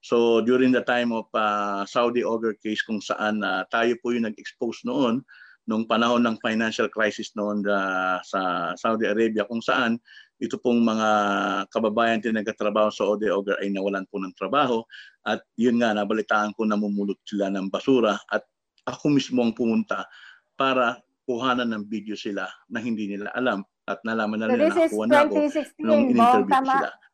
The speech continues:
Speaker 2: This is twenty sixteen.
Speaker 1: Two six-, yes, twenty sixteen. Yes,
Speaker 2: Not, not
Speaker 1: opo, ikaw,
Speaker 2: twenty twenty,
Speaker 1: ikaw, kayo pa
Speaker 2: not
Speaker 1: yung naglabas
Speaker 2: twenty twenty.
Speaker 1: noon yan. Yes. Yung twenty twenty ngayon,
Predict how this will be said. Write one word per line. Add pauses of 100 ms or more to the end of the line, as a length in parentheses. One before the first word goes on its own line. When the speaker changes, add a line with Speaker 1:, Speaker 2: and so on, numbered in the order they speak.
(1400)
Speaker 2:
This
is
twenty
sixteen.
Speaker 1:
Two
six-,
yes,
twenty
sixteen. (500)
Yes,
Speaker 2:
Not,
not
Speaker 1:
opo,
ikaw,
Speaker 2:
twenty
twenty,
Speaker 1:
ikaw,
kayo
pa
Speaker 2:
not
Speaker 1:
yung
naglabas
Speaker 2:
twenty
twenty.
Speaker 1:
noon
yan. (1000)
Yes. (340)
Yung (100)
twenty
twenty
ngayon,